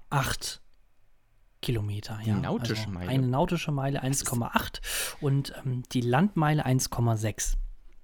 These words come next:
Speaker 2: Die La-,
Speaker 1: Wenn,
Speaker 2: okay.
Speaker 1: wenn, wenn du zum Beispiel
Speaker 2: Ich bin
Speaker 1: von
Speaker 2: verwirrt.
Speaker 1: Knoten und Meilen redest, wenn ein Schiff, äh, sagt, ich bin fünfzehn Knoten, äh, schnell, dann, äh, wird das in nautischen Meilen umgerechnet, ja.
Speaker 2: Das hab ich auch nie, warum heißt es fünfzehn Knoten?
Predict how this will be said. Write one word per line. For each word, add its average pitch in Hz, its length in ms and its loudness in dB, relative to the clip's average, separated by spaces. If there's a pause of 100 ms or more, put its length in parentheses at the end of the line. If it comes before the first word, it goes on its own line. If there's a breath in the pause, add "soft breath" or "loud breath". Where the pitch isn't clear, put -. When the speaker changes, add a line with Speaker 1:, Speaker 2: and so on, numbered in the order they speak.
(140)
Speaker 2:
Die 107 100 -6
La-, 95 120 -4 (180)
Speaker 1:
Wenn, 135 140 0
Speaker 2:
okay. 151 100 2
Speaker 1:
wenn, 156 100 6 (300 loud breath)
wenn 156 100 2
du - 20 -
zum - 120 -6
Beispiel 175 100 6
Speaker 2:
Ich 170 60 -4
bin 151 100 0
Speaker 1:
von 131 80 0
Speaker 2:
verwirrt. 104 500 -6
Speaker 1:
Knoten 175 440 10
und 135 160 2
Meilen 147 380 8
redest, 117 560 0
wenn 127 140 0
ein 131 40 2
Schiff, 202 320 2
äh, 156 260 2
sagt, 156 220 2
ich 143 220 -2
bin 147 140 -8
fünfzehn 170 440 2
Knoten, 147 460 4
äh, 123 340 0
schnell, 139 380 4 (560 loud breath)
dann, 127 220 -2
äh, 123 180 -4
wird 135 100 0
das 127 100 -2
in 127 120 4
nautischen 123 520 6
Meilen 104 340 0
umgerechnet, 107 720 -4
ja. - 80 -10 (320)
Speaker 2:
Das - 140 -4
hab 135 80 -2
ich - 140 -8
auch 135 100 4
nie, 147 220 2
warum 123 300 0
heißt 175 200 2
es 147 100 0
fünfzehn 175 420 -2
Knoten? 135 640 -4